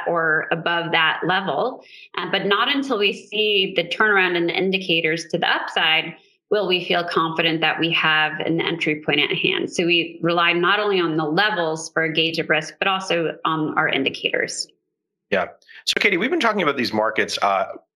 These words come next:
Speaker 2: principally, in fact, exclusively from the context of technical, uh, levels, technical trading, technical analysis. Obviously, the big stories over the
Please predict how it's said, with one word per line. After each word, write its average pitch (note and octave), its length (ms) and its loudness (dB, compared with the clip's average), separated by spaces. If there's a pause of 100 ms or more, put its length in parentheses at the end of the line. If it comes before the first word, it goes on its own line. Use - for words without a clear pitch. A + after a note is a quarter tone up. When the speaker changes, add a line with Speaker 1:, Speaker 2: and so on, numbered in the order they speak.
(120)
Speaker 2:
principally, A#2+ 480 0
in G#2 140 -2
fact, A#2 200 -4
exclusively A2+ 600 0
from G2+ 160 -2
the F2+ 80 -4
context G2+ 640 -2
of G2 300 0
technical, G2+ 580 0
uh, F2+ 160 2
levels, F#2+ 400 -2
technical - 400 -4
trading, F#2 360 0
technical - 480 -4
analysis. F2+ 760 0 (340)
Obviously, D#3+ 260 -2
the B2 80 -2
big D#3+ 180 0
stories B2 380 0
over G#2 100 0
the F#2+ 120 0